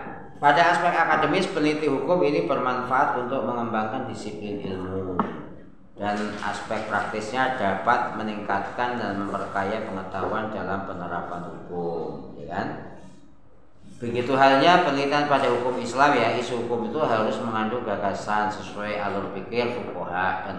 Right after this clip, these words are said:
ulama usul fikih, seperti teori maslahah, satu dari A. Ya mau nggak mau Anda harus belajar usul fikih.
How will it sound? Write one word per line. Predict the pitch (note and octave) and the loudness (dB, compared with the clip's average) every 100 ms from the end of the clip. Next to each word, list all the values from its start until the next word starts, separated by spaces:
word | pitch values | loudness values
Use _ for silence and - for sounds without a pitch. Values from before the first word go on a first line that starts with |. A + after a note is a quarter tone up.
| F#2 | -6
ulama | F#2 F2+ F#2+ | -4 -2 -4
usul | G2 F2 E2+ | -6 -10 -10
fikih, | - - F2+ F2+ F2 E2+ - - - - - | -12 -12 -10 -6 -6 -6 -10 -14 -16 -18 -16
seperti | - - F2+ G#2+ G#2 | -12 -10 -8 -6 -4
teori | F#2 F#2+ F#2+ F2+ | -2 -2 -2 -2
maslahah, | F2 F2+ G2 G2 F#2+ F#2+ F#2+ - | -4 -2 2 2 2 2 2 2
satu | F#2 F2+ F2+ F2+ | -2 -4 -6 -6
dari | F2 E2+ F#2 F2 | -6 -4 -6 -6
A. | F#2 F#2 F2+ F2 - - - - - A2 | -6 -6 -6 -8 -12 -16 -18 -16 -12 -4
Ya | B2+ | -2
mau | D3+ | 2
nggak | C#3+ C3 | 2 4
mau | F3 | 4
Anda | F3+ E3 D3+ F#3+ | 4 4 4 4
harus | G3 | 4
belajar | C#3 B2+ B2 | 2 2 0
usul | B2 A#2+ B2+ | -2 -4 -4
fikih. | E3+ - D3 D3 - - | -6 -6 -6 -6 -10 -14